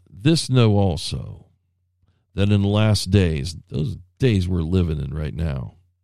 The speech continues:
"perilous times shall come." Now, I'm not saying tomorrow the rapture happens. I'm not saying tomorrow Christ comes back. I'm not s-,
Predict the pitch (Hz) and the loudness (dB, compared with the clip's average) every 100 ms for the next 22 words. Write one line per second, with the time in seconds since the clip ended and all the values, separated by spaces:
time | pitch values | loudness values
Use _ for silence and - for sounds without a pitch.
0 | _ _ _ _ - 151 180 131 - 135 | _ _ _ _ 0 4 4 2 4 4
1 | 117 95 - 85 - 95 78 117 214 262 | 4 4 0 -2 2 0 4 4 4 2
2 | 208 120 - 180 139 95 90 85 - 127 | -2 -2 -4 0 0 0 -4 -10 -4 2
3 | 123 127 113 95 90 95 101 92 - 87 | 4 4 4 4 2 2 2 -2 -4 -4
4 | 80 67 80 139 202 151 - 160 131 107 | -4 -6 -4 -2 0 -4 -4 -2 -2 -2
5 | 117 120 120 104 85 - - 117 95 - | -2 0 2 2 0 -4 -2 0 0 -2
6 | 92 82 - 76 - - - - 151 185 | -4 -4 -8 -8 -10 -18 -18 -2 0 0
7 | 143 - - | -2 -4 -12